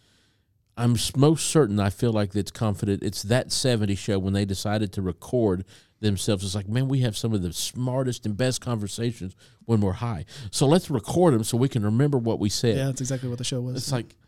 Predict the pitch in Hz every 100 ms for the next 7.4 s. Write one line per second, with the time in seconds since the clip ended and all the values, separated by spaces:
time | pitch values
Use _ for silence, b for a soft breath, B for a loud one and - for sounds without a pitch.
0 | _ - - 143 151 190 180 123 95 117
1 | 117 - _ _ - 107 113 76 - 104
2 | - _ _ _ _ - 95 - 135 170
3 | 113 120 127 107 92 - _ _ _ _
4 | _ _ _ _ _ 170 185 104 101 147
5 | 190 202 - _ _ _ _ _ _ _
6 | - 185 151 120 98 90 104 - 151 196
7 | 156 - - -